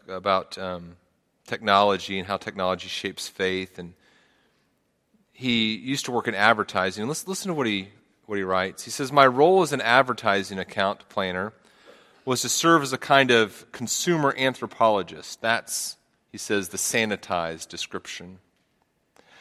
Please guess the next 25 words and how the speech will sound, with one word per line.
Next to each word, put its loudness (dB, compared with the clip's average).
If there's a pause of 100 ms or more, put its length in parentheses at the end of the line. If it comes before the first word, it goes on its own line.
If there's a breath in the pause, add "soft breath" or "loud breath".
(200 soft breath)
"More 8
accurately, 6
my 6
task 0
was -4
to -6
hijack 0
your 0
imagination, 0
brand 2
your 4
brain 2
with -4
our 8
logo, 4
and -2
then 2
feed -2
you 2
opinions -4
you -4
thought 4
were 0
your 2
own." 6